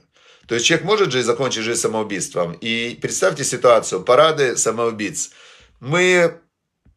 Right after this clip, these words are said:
боремся за права, что каждому ребёнку в школе надо дать пистолет, и пусть сам решает, убить себя или не убить.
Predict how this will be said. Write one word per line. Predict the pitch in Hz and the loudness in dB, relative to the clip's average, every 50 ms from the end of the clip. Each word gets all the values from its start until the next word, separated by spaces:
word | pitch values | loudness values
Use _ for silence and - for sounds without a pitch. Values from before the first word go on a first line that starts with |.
| _ _ _ _ _ _ _ _ _ - | _ _ _ _ _ _ _ _ _ -20
боремся | - - - - 110 113 147 175 180 170 165 147 143 151 151 | -20 -20 -18 -18 -6 0 2 2 4 2 2 2 4 4 6
за | 147 151 151 | 8 6 6
права, | 151 - 135 151 156 165 165 156 | 6 6 6 6 6 6 2 0
что | - - - 135 | 0 0 -2 -2
каждому | 131 - 160 165 160 156 139 139 156 151 143 143 143 | 0 4 4 6 6 4 4 2 0 0 0 -2 -2
ребёнку | 139 139 135 151 151 151 147 147 147 | -4 -2 0 0 0 0 0 -4 -6
в | 131 - | -6 -6
школе | - - - 151 147 147 139 | -6 0 2 4 4 4 2
надо | 135 143 147 143 143 135 | 2 2 2 4 4 2
дать | 131 143 143 139 143 | 4 4 4 2 2
пистолет, | - 139 127 - - 139 135 151 156 156 156 | -4 -6 -6 2 2 2 4 4 4 2 2
и | 131 | 0
пусть | 135 139 131 - | -4 -4 -6 0
сам | - 156 151 151 | 2 4 4 4
решает, | 147 143 139 135 - 151 147 147 151 143 143 135 | 2 -2 -2 0 4 6 6 6 6 4 0 -4
убить | 127 135 151 143 | -6 -6 -6 -6
себя | - - 120 135 139 | -6 -2 2 2 2
или | 135 135 131 | 4 2 0
не | 131 135 | -4 -4
убить. | 131 127 127 131 104 78 - - | -6 -4 -4 -6 -6 -6 -10 -16